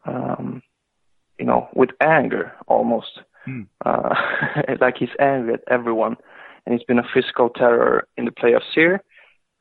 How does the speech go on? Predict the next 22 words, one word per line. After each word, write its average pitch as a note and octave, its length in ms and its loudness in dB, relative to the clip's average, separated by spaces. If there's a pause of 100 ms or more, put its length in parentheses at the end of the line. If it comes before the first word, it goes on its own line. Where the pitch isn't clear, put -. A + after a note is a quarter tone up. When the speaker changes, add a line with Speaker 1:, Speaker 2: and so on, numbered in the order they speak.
Speaker 1:
uh, A#2 560 0 (1600)
and B2 120 4
in B2 80 4
the A#2 80 -10
playoffs B2+ 520 0
in A#2+ 180 0
the A#2+ 340 0
under A#2 160 4
eighteens A#2+ 400 4 (360)
too. D#3 200 6 (600)
He, B2 360 4
uh, A#2 380 6
he C3+ 140 0
was B2+ 200 2
the B2 60 -4
guy A#2+ 300 6
who A#2+ 100 -6
led, A#2 320 -2 (180)
led B2 200 0
the B2 80 -10 (100)
Swedes A#2+ 300 -2
against, - 300 -4